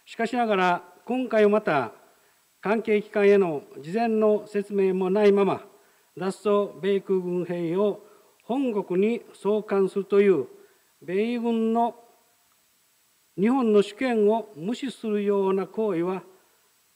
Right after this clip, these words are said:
行為には本当に怒りを覚えるものであります。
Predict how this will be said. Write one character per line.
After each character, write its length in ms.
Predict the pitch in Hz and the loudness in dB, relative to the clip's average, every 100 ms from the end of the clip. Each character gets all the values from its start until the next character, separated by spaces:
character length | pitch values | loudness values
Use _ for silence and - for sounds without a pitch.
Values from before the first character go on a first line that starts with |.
| _ | _
行 220 | - 220 | -2 4
為 60 | 202 | 4
に 120 | 208 | 6
は 220 | 202 160 - - _ _ _ _ _ _ _ _ _ _ - | 4 2 -6 -18 _ _ _ _ _ _ _ _ _ _ -6
本 160 | 254 | -4
当 120 | 240 | -2
に 200 | 233 208 - | -2 -2 -4
怒 220 | 180 196 | -6 2
り 100 | 202 | 2
を 200 | 214 202 | 2 -2
覚 200 | 170 180 | -6 -6
え 60 | 180 | -6
る 40 | |
も 140 | 165 160 | -4 -4
の 80 | |
で 240 | 170 214 - - | -4 -6 -6 -8
あ 80 | |
り 80 | 131 | -6
ま 100 | 117 | -6
す。 80 | - | -10